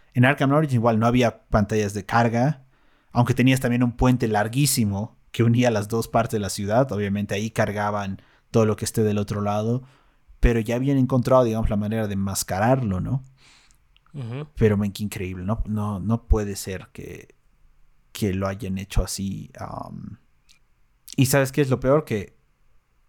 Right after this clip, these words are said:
Speaker 1: a pesar de yo ser un gran fan de, del juego, eh, durante el fin de semana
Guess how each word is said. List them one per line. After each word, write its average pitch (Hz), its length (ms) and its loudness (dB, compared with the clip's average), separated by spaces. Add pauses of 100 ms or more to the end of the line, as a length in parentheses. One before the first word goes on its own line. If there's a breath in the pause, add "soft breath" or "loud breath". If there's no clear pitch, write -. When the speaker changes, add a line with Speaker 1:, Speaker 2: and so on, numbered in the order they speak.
(120)
Speaker 1:
a 117 140 4
pesar 120 220 2
de 123 60 0
yo 117 80 0
ser 117 180 -2
un 110 100 2
gran 107 240 0
fan 110 320 0
de, 92 220 -4
del 95 200 -10
juego, 104 560 -2 (760 soft breath)
eh, 104 140 2
durante 107 340 4
el 101 60 -6
fin 113 160 4
de 110 80 2
semana 110 680 0